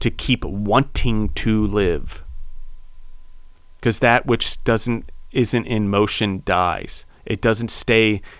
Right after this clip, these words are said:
in motion when it's not in motion. You've gotta keep the momentum. You cannot let it stop. You're sick, fine. You have a hiccup,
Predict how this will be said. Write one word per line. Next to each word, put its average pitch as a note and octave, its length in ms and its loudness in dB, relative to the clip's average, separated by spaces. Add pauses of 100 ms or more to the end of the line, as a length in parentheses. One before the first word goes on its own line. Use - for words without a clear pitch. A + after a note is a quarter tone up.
in G#2+ 180 0
motion G2+ 500 2
when G2+ 160 2
it's - 160 -2
not G2 200 2
in F#2+ 80 -2
motion. F#2 480 -2 (560)
You've A#2 240 2
gotta A2 320 4
keep - 360 -4
the G2+ 120 2
momentum. G2 560 0
You G#2 100 -2
cannot A2 520 2
let G2+ 120 4
it - 80 -4
stop. - 260 -2
You're G#2 140 0
sick, - 460 2 (360)
fine. A#2 600 2 (180)
You A2 140 2
have G#2 100 4
a F#2 60 0
hiccup, B2+ 560 0